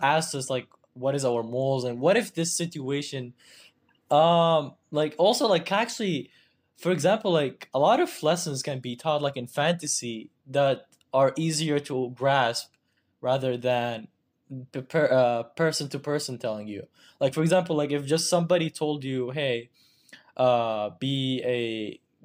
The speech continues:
good person," or, like, you know, tells you the story of two people, it might be ok-, it,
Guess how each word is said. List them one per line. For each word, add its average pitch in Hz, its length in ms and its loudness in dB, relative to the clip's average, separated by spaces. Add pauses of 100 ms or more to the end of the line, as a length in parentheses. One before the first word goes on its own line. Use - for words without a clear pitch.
good 139 260 -2
person," 151 680 0
or, 123 240 0
like, 117 300 0
you 131 60 -6
know, 120 120 -4
tells 131 280 -2
you 123 140 -2
the 127 160 -6
story 139 380 0
of 117 100 -6
two 151 180 -6
people, 139 540 -6 (480)
it 156 180 2
might 185 260 4
be 180 180 0
ok-, 147 320 0
it, 143 160 -12